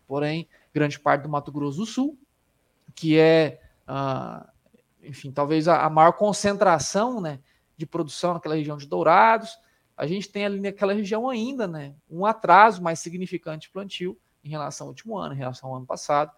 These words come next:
Então, a gente espera que sim, cara. Nessa sexta-feira, a gente tem ali ainda mais um distanciamento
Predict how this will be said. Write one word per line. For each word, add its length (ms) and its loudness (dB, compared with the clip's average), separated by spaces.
Então, 120 -12
a 20 -6
gente 120 -6
espera 280 2
que 140 -12
sim, 280 -12
cara. 180 -8
Nessa 220 -12
sexta-feira, 540 -8
a 20 -4
gente 260 -10
tem 180 -4
ali 360 -2
ainda 400 2
mais 240 2
um 100 -6
distanciamento 880 -2